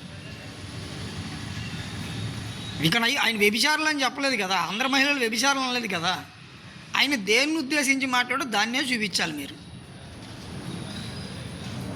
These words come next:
పనికొచ్చే విషయాలను చూపించండి. సమాజంలో జరుగుతున్న అన్యాయాలపై మీరు పోరాడాలి. మొత్తం అందరూ కలిసి రాజకీయ నాయకుల దగ్గరికి, ప్రభుత్వ అధికారుల దగ్గర పరిగెడతారు. పొద్దున్న లేతే ప్రజా సమస్యలపై ఎందుకు పోరా-, జర్నలిజం అనేది ప్రజలకి ప్రభుత్వానికి మధ్యలో ఒక వారధి.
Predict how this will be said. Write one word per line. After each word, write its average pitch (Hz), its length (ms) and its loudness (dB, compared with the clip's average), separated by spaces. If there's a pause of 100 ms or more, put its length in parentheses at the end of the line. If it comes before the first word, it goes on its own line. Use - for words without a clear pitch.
(1600)
పనికొచ్చే 277 560 4
విషయాలను 262 400 4
చూపించండి. 254 520 0
సమాజంలో 233 580 2
జరుగుతున్న 214 480 0
అన్యాయాలపై 214 580 2
మీరు 240 160 0
పోరాడాలి. 185 560 0 (500)
మొత్తం 240 400 4
అందరూ 285 220 4
కలిసి 285 200 4
రాజకీయ 247 360 2
నాయకుల 254 360 2
దగ్గరికి, 240 300 2
ప్రభుత్వ 233 360 0
అధికారుల 247 260 4
దగ్గర 240 100 2
పరిగెడతారు. 208 460 0
పొద్దున్న 214 320 2
లేతే 269 180 4
ప్రజా 220 260 2
సమస్యలపై 247 500 0
ఎందుకు 226 200 0
పోరా-, - 640 -2
జర్నలిజం 277 540 4
అనేది 247 400 4
ప్రజలకి 277 840 0
ప్రభుత్వానికి 254 680 0
మధ్యలో 240 380 2
ఒక 233 100 4
వారధి. 196 440 4